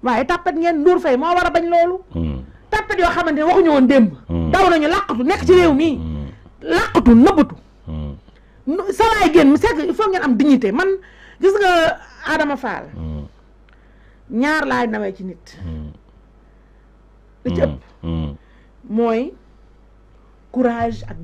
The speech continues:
Speaker 1: dignité.
Speaker 2: Tout à fait.
Speaker 1: Booy dee ci àll na la gaynde rey.
Speaker 2: Mm.
Speaker 1: Te gaynde bi tamit moo la ëpp doole. Waaye bu lay rey tamit nañu moom gaynde yow bu la rey ba nga dee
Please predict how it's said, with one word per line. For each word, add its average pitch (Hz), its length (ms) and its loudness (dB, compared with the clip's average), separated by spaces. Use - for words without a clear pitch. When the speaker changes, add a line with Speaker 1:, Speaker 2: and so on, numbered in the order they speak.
Speaker 1:
dignité. 208 400 0
Speaker 2:
Tout 78 180 -16
à 80 40 -16
fait. - 160 -20
Speaker 1:
Booy 262 280 2
dee 247 240 2
ci 254 80 -6
àll 262 320 -2
na 220 120 -4
la 208 100 -8
gaynde 175 360 -10
rey. 160 160 -18
Speaker 2:
Mm. 76 260 -14
Speaker 1:
Te 254 120 -2
gaynde 262 320 2
bi 247 60 0
tamit 240 240 -2
moo 240 200 2
la 269 80 0
ëpp 233 160 -10
doole. 214 360 -4
Waaye 247 360 2
bu 233 140 0
lay 294 200 0
rey 233 260 -2
tamit 202 300 -10
nañu 226 240 -4
moom 262 240 -4
gaynde 240 260 -2
yow 254 100 2
bu 233 100 -2
la 320 80 -2
rey 285 140 -2
ba 247 100 -4
nga 285 100 -8
dee 202 180 -6